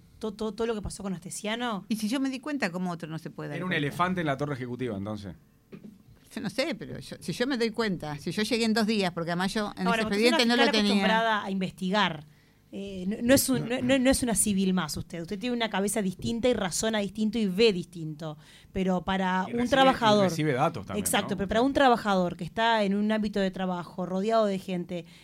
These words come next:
Speaker 1: era imposible no verlo, era, era grosero realmente no ver lo que él hacía adentro.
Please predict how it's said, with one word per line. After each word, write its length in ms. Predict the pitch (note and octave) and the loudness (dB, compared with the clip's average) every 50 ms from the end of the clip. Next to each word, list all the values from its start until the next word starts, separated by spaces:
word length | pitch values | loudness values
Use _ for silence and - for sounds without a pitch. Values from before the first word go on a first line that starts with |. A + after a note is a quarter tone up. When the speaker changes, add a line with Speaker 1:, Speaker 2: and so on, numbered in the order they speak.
| - - | -8 -2
Speaker 1:
era 140 | A3 C4 | 4 6
imposible 520 | D4 C4+ F#3+ G3 F#3+ - - C4 B3 B3 A3 | 6 6 6 4 2 2 0 0 0 0 0
no 120 | F#3+ F#3 | 2 2
verlo, 220 | G3 G3+ G3+ G#3 - - | 2 0 0 -4 -6 -8
era, 180 | G#3 G#3+ G#3+ - | -8 -10 -8 -4
era 220 | - A3 B3 C4+ A#3+ | 0 2 2 4 4
grosero 480 | G#3+ F#3 F#3+ F#3 - - B3 A#3+ B3 | 4 2 2 0 0 0 2 2 2
realmente 420 | A3 G3+ F3+ F3+ F#3+ G3 G3 G#3 F#3+ | 2 2 0 -2 -2 -2 -2 -2 -2
no 140 | F3+ F3+ | -2 0
ver 80 | F#3+ G3 | 0 0
lo 120 | F#3+ F#3 | -2 -2
que 200 | F#3 F3+ F#3+ - - | -4 -8 -12 -12 -10
él 140 | F#3+ G3 G#3 | -6 -4 -4
hacía 280 | F#3 - - G#3 F#3 F3 | -4 -4 -4 -6 -6 -6
adentro. 520 | F3 G3 A3+ A3+ E4 D#4+ D4 A#3 F3 - | -6 -8 -8 -8 -6 -6 -6 -6 -8 -10